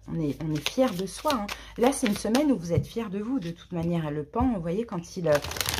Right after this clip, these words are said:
quand il ouvre, euh, son, son, ses ailes, là, euh, enfin, on voit que lui, hein, clairement, hein. Donc, c'est un petit peu ça l'idée, hein. Allez, Cancer, et c'est top.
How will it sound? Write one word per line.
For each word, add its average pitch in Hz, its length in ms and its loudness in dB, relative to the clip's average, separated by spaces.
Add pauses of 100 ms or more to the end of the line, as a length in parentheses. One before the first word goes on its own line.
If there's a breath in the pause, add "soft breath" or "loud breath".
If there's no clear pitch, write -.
(180)
quand - 280 -6
il 175 100 0
ouvre, 196 320 -2
euh, 156 260 2
son, 147 340 -6
son, 139 420 -2
ses 156 420 0
ailes, 277 260 6
là, 233 300 2
euh, 147 200 2 (260 loud breath)
enfin, 156 180 2
on 156 60 0
voit 175 200 2
que 247 140 4
lui, 254 320 4
hein, 160 180 4
clairement, 214 480 2
hein. 180 200 -2
Donc, 151 160 -6
c'est 185 120 -2
un 175 80 4
petit - 160 -2
peu 233 140 0
ça 214 180 0
l'idée, 156 300 2
hein. 143 80 2 (640 loud breath)
Allez, 214 180 4
Cancer, 202 560 -2
et 175 60 -14
c'est 170 180 -10
top. 262 180 -4